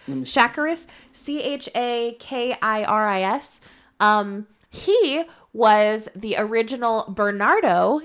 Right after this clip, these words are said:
Speaker 2: in the West Side Story film. Um, the first West Side Story film, because I know Steven Spielberg's West Side Story just came out this past weekend, and I'm so excited to see it, and I'm freaking out. But anyway, um, this man, George, played Bernardo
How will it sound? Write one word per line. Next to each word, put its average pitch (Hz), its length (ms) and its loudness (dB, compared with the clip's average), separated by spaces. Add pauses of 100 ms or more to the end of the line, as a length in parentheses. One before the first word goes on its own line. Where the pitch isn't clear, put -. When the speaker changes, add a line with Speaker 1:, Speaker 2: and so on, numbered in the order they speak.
(140)
Speaker 2:
in 202 400 -2
the 190 300 -6
West 196 320 0
Side 208 240 0
Story 311 400 -2
film. 202 480 -10 (480)
Um, 190 460 -2 (200)
the 202 200 -4
first 359 340 0
West 190 160 -2
Side 175 180 -4
Story 170 220 -8
film, 180 220 -12
because 190 240 -10
I 175 100 -4
know 180 560 2
Steven 185 380 -6
Spielberg's 349 500 -4
West 170 200 -8
Side 175 120 -6
Story 170 240 -4
just 175 220 -12
came 202 160 -6
out 240 180 -2
this 175 140 -8
past 170 260 -6
weekend, 160 320 -8
and - 80 -12
I'm 156 140 -8
so 269 380 6
excited 427 400 6
to 370 80 0
see 226 240 -4
it, - 180 0 (240)
and 175 100 -6
I'm 156 140 -4
freaking 202 420 -4
out. 104 220 -6 (240)
But 226 100 -2
anyway, 208 400 0 (340)
um, 202 460 0 (100)
this 277 340 -2
man, 180 360 -4
George, 196 500 0
played 202 380 -2
Bernardo 190 800 2